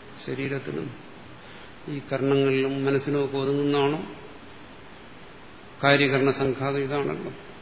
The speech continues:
ഇതിനാണോ ഈ, ഇതിനെക്കുറിച്ചാണോ ഈ ചോദ്യം ചോദിക്കുന്നത്? കിംബ സംഘാത വ്യതിരിക്ത സ്വതന്ത്രസ്യ, ഈ സംഘാതത്തിൽ നിന്നും പൂർണ്ണമായും വേറിട്ടിരിക്കുന്ന ഒരു, പൂർണ്ണമായും സ്വതന്ത്രൻ, ഈ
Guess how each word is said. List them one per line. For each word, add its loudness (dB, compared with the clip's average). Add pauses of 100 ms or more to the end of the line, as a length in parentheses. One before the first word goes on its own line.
(160)
ഇതിനാണോ 8
ഈ, 10 (600)
ഇതിനെക്കുറിച്ചാണോ 6
ഈ 4
ചോദ്യം 2
ചോദിക്കുന്നത്? -2 (720)
കിംബ 8 (380)
സംഘാത 6 (160)
വ്യതിരിക്ത 2 (420)
സ്വതന്ത്രസ്യ, 0 (1040)
ഈ 2 (160)
സംഘാതത്തിൽ 8
നിന്നും 8
പൂർണ്ണമായും 10
വേറിട്ടിരിക്കുന്ന 4
ഒരു, -8 (1400)
പൂർണ്ണമായും 10
സ്വതന്ത്രൻ, 2 (2250)
ഈ 2